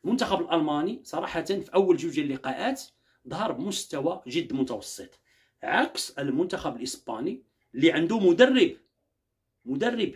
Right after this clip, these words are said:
يعرف من أين تؤكل الكتف، لويس إنريكي، وعنده أيضًا لاعبين شباب باغيين يثبتوا الإمكانيات ديالهم. آه، المنتخب الإسباني منتخب منظم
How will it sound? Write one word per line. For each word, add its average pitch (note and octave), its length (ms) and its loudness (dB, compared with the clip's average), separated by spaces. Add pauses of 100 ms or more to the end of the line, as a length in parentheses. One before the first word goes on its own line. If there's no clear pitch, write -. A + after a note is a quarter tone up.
يعرف F#3 420 2
من F3 140 0
أين F3 220 2
تؤكل E3 300 -4
الكتف، C3 420 -2
لويس F#3+ 340 -2
إنريكي، C#3+ 460 0 (280)
وعنده F#3 540 0
أيضًا F3+ 500 0
لاعبين E3+ 500 0
شباب E3+ 560 0 (360)
باغيين E3+ 340 6
يثبتوا A#3 500 -2 (280)
الإمكانيات C#3+ 760 0
ديالهم. B2+ 500 0 (600)
آه، D3 180 -2
المنتخب A#3 420 4
الإسباني F#3+ 460 2
منتخب G3 400 -2
منظم D#3+ 560 2